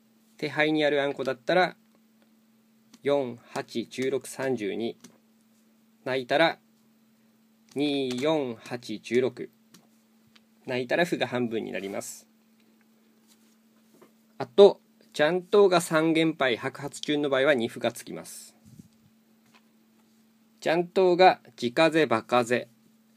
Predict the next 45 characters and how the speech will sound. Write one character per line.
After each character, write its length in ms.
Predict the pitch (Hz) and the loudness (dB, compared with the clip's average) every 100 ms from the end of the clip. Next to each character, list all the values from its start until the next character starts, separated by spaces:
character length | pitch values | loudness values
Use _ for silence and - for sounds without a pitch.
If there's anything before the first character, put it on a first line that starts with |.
| _ _ _ _ - | _ _ _ _ -4
の 140 | 160 | 2
場 140 | 156 151 | 4 6
合 60 | 156 | 4
も 240 | 165 - _ _ _ _ | 0 -2 _ _ _ _
二 120 | 139 | -2
歩 100 | 127 | -2
が 140 | 135 147 | 0 -2
つ 80 | - | -2
き 100 | - | -14
ま 100 | - | -14
す。 240 | - - _ _ | -20 -20 _ _
ま 80 | 123 | -14
あ、 40 | 123 | -6
ピ 120 | 165 | -2
ン 80 | 156 | -2
歩 100 | 160 | -2
が 120 | 139 | -4
つ 100 | - | -2
か 140 | 143 | 0
な 120 | 139 | 0
い 120 | 131 123 | -2 -4
形 320 | 131 120 104 | -10 -10 -12
で 80 | - | -12
す 80 | |
ね。 160 | - - _ _ _ _ _ _ _ _ _ _ _ _ _ _ _ _ _ _ _ _ _ _ _ | -14 -16 _ _ _ _ _ _ _ _ _ _ _ _ _ _ _ _ _ _ _ _ _ _ _
自 160 | - 131 | -10 -4
分 180 | 135 143 | -2 0
が 120 | 175 | 0
ト 160 | 170 | 0
ン 80 | 156 | -4
チ 100 | 147 | 0
ャ 40 | 127 | 0
だ 100 | 120 | 0
っ 100 | - | -2
た 100 | 151 | 0
ら、 200 | 160 - _ _ _ _ _ - | 0 -2 _ _ _ _ _ -12
ピ 140 | 139 | -6
ン 80 | 139 | -6
歩 140 | - | -8
つ 100 | - | -12
か 140 | - 127 | -6 -2
な 100 | 123 | -2
い 80 | |
ん 100 | 113 | -4
で、 220 | 113 135 | 2 2